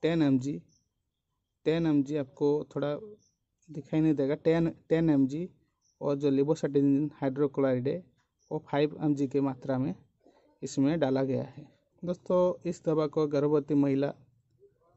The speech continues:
और छोटे बच्चे से दूर रखिए, इसको मत देना। दोस्तों, इसका जो side effect है, जी में चलाना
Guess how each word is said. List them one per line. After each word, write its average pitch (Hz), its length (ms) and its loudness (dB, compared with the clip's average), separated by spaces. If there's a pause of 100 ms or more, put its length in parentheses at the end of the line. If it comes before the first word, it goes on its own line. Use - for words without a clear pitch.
(160)
और 156 340 0 (220)
छोटे 147 220 -2
बच्चे 139 300 -2
से 147 300 -2 (460)
दूर 139 200 0
रखिए, 147 380 -6
इसको 143 300 -6
मत 143 200 0
देना। 135 260 0 (720)
दोस्तों, 175 260 0
इसका 165 180 -6
जो 165 100 0
side 151 300 -4
effect 151 260 -6
है, 147 220 2
जी 143 200 0
में 147 100 4
चलाना 139 520 -2